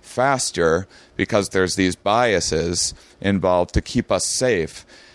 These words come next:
And the problem is, is that we live in a pretty safe world now, and now what's killing us more than anything is stress.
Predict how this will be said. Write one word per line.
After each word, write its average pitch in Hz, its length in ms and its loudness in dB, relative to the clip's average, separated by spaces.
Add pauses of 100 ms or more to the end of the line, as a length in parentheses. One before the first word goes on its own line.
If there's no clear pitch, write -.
(200)
And 117 180 0
the 107 80 2
problem 135 560 0
is, 87 480 0 (240)
is 110 280 0
that 107 200 2
we 104 140 2
live 123 280 0
in 107 140 2
a 98 80 0
pretty 117 280 0
safe 104 380 0
world 123 360 2
now, 92 320 4
and 92 240 0
now 131 260 2
what's 104 200 0
killing 104 360 0
us 92 160 -2
more 101 180 2
than 92 180 -2
anything 87 680 -2
is 82 220 0
stress. - 720 -2